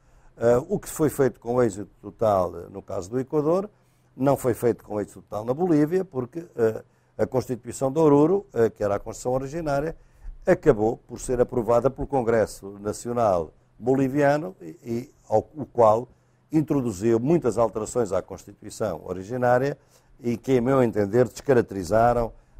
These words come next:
eh, de alguma maneira significativa a Constituição, eh, eh, de dois mil e nove. Portanto,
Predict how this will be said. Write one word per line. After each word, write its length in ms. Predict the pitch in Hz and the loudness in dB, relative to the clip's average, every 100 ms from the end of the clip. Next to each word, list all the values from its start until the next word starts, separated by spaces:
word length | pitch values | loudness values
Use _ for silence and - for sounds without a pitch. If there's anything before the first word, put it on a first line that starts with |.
| - | -4
eh, 640 | 110 107 107 110 101 101 | 2 4 4 0 -4 -4
de 60 | 101 | 2
alguma 300 | 139 117 117 | 4 4 0
maneira 320 | 113 113 104 | 0 0 0
significativa 880 | 92 127 107 98 92 95 113 117 110 | -2 -8 -8 -12 -8 -8 -4 -2 -2
a 40 | |
Constituição, 760 | - 104 92 - 85 - 110 107 _ _ - | -4 -12 -16 -20 -12 -6 -6 -6 _ _ -12
eh, 800 | - 107 104 95 95 95 107 101 101 | 2 4 4 4 4 2 -2 -4 -2
eh, 20 | |
de 160 | 107 131 | 2 4
dois 300 | 107 104 104 | 6 4 2
mil 180 | 120 | 0
e 80 | 104 | 0
nove. 280 | 82 67 65 - - _ - - | -2 -6 -12 -18 -20 _ -20 -20
Portanto, 380 | - 202 175 135 | -8 2 2 0